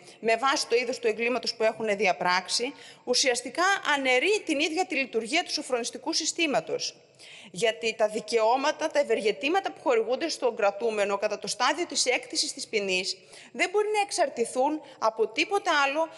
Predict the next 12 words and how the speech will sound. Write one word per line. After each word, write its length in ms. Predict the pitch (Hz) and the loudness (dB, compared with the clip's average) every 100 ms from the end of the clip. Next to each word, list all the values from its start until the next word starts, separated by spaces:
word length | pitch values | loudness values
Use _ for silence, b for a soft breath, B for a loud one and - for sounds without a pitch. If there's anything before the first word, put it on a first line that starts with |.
| B - | B 0
παρά 260 | 247 247 | 2 2
μόνο 260 | 262 370 403 | 2 2 0
από 100 | 381 | -2
την 140 | 320 | -2
εξατομικευμένη 1000 | 277 - 285 262 240 240 226 269 392 381 | -2 -2 -4 -6 -4 -2 -2 0 0 0
κρίση 320 | - 339 381 | -4 -4 -4
της 100 | - | -2
συμπεριφοράς 680 | - 233 - - 247 277 349 | -4 -2 -2 0 0 2 -2
του 100 | - | -2
μέσα 280 | 311 381 381 | -2 -2 -2
στη 140 | - 311 | -8 -8
φυλακή, 640 | 233 185 185 196 233 302 | -2 -2 -2 -2 -4 -4